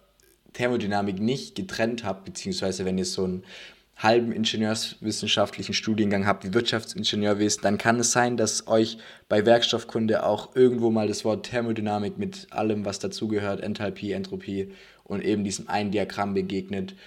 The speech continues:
Seid ein bisschen drauf vorbereitet, aber auch das ist machbar. Wie gesagt, wir haben beide gesagt, dass Werkstoffkunde ein Fach ist, wo ihr das, was ihr reinsteckt, auch am Ende als Note rausbekommt.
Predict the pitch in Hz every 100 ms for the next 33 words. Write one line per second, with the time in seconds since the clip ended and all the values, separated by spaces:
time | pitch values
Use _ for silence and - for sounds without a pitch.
0 | - - - - _ _ _ _ _ -
1 | - 113 113 113 113 110 - 123 117 110
2 | 104 104 82 95 92 92 92 - - -
3 | _ _ _ _ - - - - - 208
4 | - 107 101 92 - 110 101 104 104 95
5 | 98 95 101 98 92 95 92 92 90 -
6 | _ _ - 98 - 98 - 101 95 92
7 | 90 - 104 101 95 - - 98 95 95
8 | 87 - - 104 104 - 98 95 185 98
9 | - 87 90 - - 85 82 - 95 87
10 | 85 85 82 - - - 101